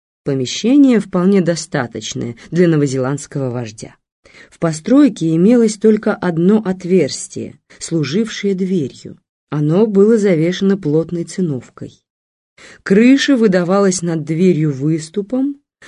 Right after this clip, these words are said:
на котором имелось углубление для хранения дождевой воды. На концах стропил вырезано было несколько фигур. Портал радовал взор гостей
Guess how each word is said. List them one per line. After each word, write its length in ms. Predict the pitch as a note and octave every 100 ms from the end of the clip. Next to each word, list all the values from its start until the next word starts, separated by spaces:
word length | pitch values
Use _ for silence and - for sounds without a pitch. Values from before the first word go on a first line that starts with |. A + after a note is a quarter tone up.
| -
на 120 | F3
котором 440 | F3 D#3+ A#3 C4 A3+
имелось 420 | F#3 F#3+ A#3+ A3
углубление 720 | - D#3+ E3 C#3 C#3+ G#3 A3+ G#3+
для 160 | E3
хранения 520 | D#3 - C#3+ F3 F3+ E3
дождевой 480 | C#3+ B2 C3+ D3
воды. 420 | C3 D3 C3 A#2+ _ _ _ _ _ _ _ _
На 140 | C3+ D3+
концах 520 | E3 D#3+ D#3+ G3 F#3
стропил 720 | - D3 D3 - B3+ F#3 B2 _ _ - -
вырезано 640 | - F3 C4+ D4 C4 B3+ A#3+
было 240 | G#3 A3
несколько 560 | G3 A3 A3+ - G#3 G3+
фигур. 640 | - A3 D#3 C3 A#2 - _ _ _ _ _ _
Портал 680 | C3+ C3 - D#3+ F3+ F3+ D#3+ - -
радовал 520 | D3+ F3 E3 D3+ D#3
взор 360 | C#3+ C#3 F3 D3+
гостей 640 | C#3 C3+ - A3+ A3+ -